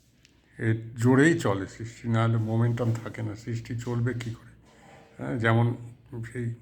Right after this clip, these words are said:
ঘোড়া চালায় গাড়োয়ান, ঘোড়ার সামনে একটা হয়তো গাজর ঝুলিয়ে রেখেছে লাঠির মাথায়, হ্যাঁ, সেটা লোভে ঘোড়াটা চলছে, আর যদি সেটাও না হয় তখন চাবুক দিয়ে মারবে। এইভাবে সৃষ্টি চলে।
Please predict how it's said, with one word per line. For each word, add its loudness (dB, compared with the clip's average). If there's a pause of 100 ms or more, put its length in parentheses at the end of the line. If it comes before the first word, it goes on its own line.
(320)
ঘোড়া 0 (340)
চালায় -2
গাড়োয়ান, 0 (1120)
ঘোড়ার 0
সামনে 0
একটা 0
হয়তো -2
গাজর 2
ঝুলিয়ে 0
রেখেছে 0
লাঠির -4
মাথায়, -4 (880)
হ্যাঁ, -4 (540)
সেটা -4
লোভে 0 (180)
ঘোড়াটা -2
চলছে, -2 (960)
আর -2
যদি 0
সেটাও 0
না 4
হয় -4
তখন 0
চাবুক -2
দিয়ে -4
মারবে। -6 (720)
এইভাবে 0
সৃষ্টি -4
চলে। -10